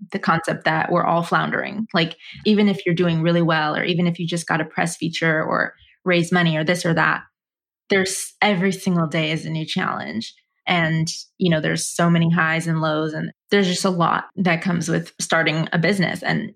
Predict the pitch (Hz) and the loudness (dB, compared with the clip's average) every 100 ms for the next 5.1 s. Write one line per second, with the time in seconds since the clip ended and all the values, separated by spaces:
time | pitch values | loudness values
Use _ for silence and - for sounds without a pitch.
0 | - - 226 - 226 - - 170 160 175 | -6 2 4 4 0 0 -2 0 0 0
1 | 170 - - - - 208 143 - 208 - | 0 0 2 2 0 0 0 0 -2 -4
2 | - _ - 240 359 180 - 196 185 170 | -20 _ 2 4 4 2 0 -2 -2 -2
3 | 180 - - 180 180 185 185 180 180 170 | -2 -4 -2 0 0 2 2 2 2 2
4 | 170 160 170 151 165 - - - - 165 | 2 0 0 0 0 -2 -4 -2 0 0
5 | 160 | 0